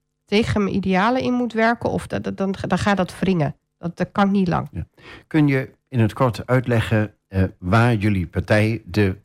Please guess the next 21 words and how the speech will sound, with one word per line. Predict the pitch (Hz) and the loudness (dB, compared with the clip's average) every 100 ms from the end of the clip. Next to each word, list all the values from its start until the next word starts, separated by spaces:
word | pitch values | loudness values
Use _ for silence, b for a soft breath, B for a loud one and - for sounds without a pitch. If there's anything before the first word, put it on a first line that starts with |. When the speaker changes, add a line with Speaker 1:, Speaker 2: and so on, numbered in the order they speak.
| _ _ | _ _
Speaker 2:
Socialistische | - 107 95 104 101 101 104 92 101 | -2 0 2 2 2 0 -2 -4 -4
Partij, | - 101 95 87 | -4 0 0 0
voor | 98 85 | -2 -2
staat? | - 69 58 - - _ | -2 -2 -2 -10 -20 _
Speaker 1:
Ja. | 202 180 - B B B B | -2 -2 -4 B B B B
Ja, | 208 220 240 | 2 2 2
en | |
dat | 233 233 | 0 0
is | - | 2
heel | 240 | 2
erg | 269 262 - | 2 0 -2
mijn | 214 220 214 | 0 0 0
visie | - 175 - 170 | -4 -6 -2 -2
hierop. | 175 180 294 - | 0 0 -4 -6
Eh, | - 196 190 190 | -2 2 2 0
ik | 190 - | -2 -2
noemde | 208 240 | 0 0
het | 220 | -2
net | 208 226 | -2 0
al | 220 | 0
even. | 208 208 - 202 | 0 -2 0 0